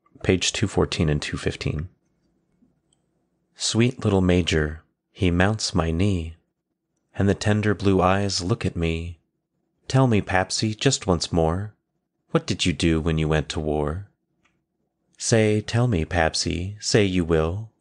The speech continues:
how many rebels did you kill?" So I told him the truth, or as near as might be, as many of them as they did of me.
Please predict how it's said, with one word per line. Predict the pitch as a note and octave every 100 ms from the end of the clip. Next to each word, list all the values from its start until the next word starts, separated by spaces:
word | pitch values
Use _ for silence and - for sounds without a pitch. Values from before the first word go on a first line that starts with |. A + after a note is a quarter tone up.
| -
how | D#3 D3+
many | G2 E2+
rebels | D#2+ D#2 E2+ G2 -
did | - E2 -
you | D#2+
kill?" | - E2 D#2 F2 F#2 _ _ _ _ _
So | - A2+
I | D#2+
told | F2+ F2
him | G#2 G#2+
the | A2+
truth, | - C3 A#2+ - _ _ _
or | E2 D#2+
as | D2+
near | E2+ F#2+ G#2
as | F#2+ F2+
might | E2 -
be, | G#2 G2+ E2 D#2+ _ _ _ _
as | - D#2+ -
many | F#2 F#2
of | D#2+ D2 D#2+
them | A2 G2+ D2 D2 -
as | E2 D#2+ -
they | F#2 A2+
did | - D2 C#2 D2 -
of | E2 D2
me. | D2 F2 G#2 D2 C2+